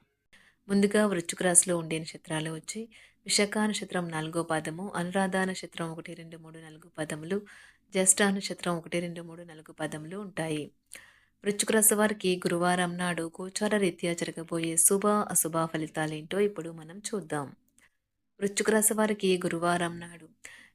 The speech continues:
ఈరోజు మీరు ఆల్కహాల్ని త్రాగకండి. అది మీ నిద్రను పాడు చేయవచ్చును. ఇంకా చక్కని విశ్రాంతిని కూడా నిరోధిస్తుంది.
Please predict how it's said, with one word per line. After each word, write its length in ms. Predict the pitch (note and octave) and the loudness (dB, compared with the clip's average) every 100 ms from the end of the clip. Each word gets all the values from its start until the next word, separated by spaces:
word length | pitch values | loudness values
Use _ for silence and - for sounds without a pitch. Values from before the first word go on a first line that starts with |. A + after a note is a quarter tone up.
| _ | _
ఈరోజు 420 | G#3 G#3 G#3+ G#3 G#3 | 4 6 6 4 4
మీరు 240 | G3+ G3 - | 2 2 0
ఆల్కహాల్ని 720 | E3 E3+ E3 E3+ F3+ E3 G3 | -2 0 0 0 -2 -2 -4
త్రాగకండి. 640 | - D#3+ D#3+ - D#3+ D#3 - - _ _ | -2 -4 -4 -10 -10 -12 -14 -20 _ _
అది 220 | F#3 F#3 | 0 2
మీ 160 | G3+ G3+ | 4 4
నిద్రను 440 | F3+ E3+ F3+ F#3 G3+ | 2 0 -2 0 -2
పాడు 280 | F#3+ E3+ - | -2 -4 -4
చేయవచ్చును. 600 | E3 E3 D#3 - E3 C#3+ _ - _ _ | -6 -8 -10 -14 -14 -20 _ -20 _ _
ఇంకా 320 | G3 G3 G#3+ G#3+ | -2 2 2 2
చక్కని 440 | G3 - G3+ G3 | 2 -2 0 2
విశ్రాంతిని 560 | E3+ - F#3 F3+ F3+ F3 | 2 2 2 0 -6 -12
కూడా 240 | E3+ F#3 | -6 -2
నిరోధిస్తుంది. 840 | G#3 F3+ E3 D#3+ - D#3+ D#3 D3 | 0 0 -2 -4 -4 -8 -8 -10